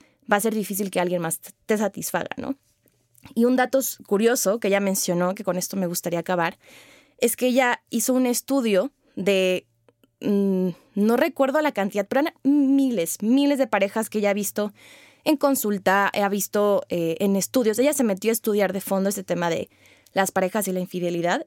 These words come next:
y, y estudió de todo, ¿eh? Estudió de parejas de el mismo género, eh, parejas, eh, de otros países,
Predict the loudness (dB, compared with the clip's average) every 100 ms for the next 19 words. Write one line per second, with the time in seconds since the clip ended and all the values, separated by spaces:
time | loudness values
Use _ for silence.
0 | -6 -2 0 0 0 0 0 0 2 2
1 | 2 0 2 0 0 -2 0 2 0 -4
2 | _ _ _ _ _ 0 0 2 0 2
3 | 0 2 2 2 -2 0 2 4 2 2
4 | 2 0 -6 -2 2 2 4 2 0 -2
5 | _ -4 0 0 -2 -2 0 0 0 0
6 | 0 -6 _ _ _ -6 -4 -2 -4 -6
7 | -10 _ _ _ _ _ _ -10 0 2
8 | 2 -2 0 0 0 0 0 -2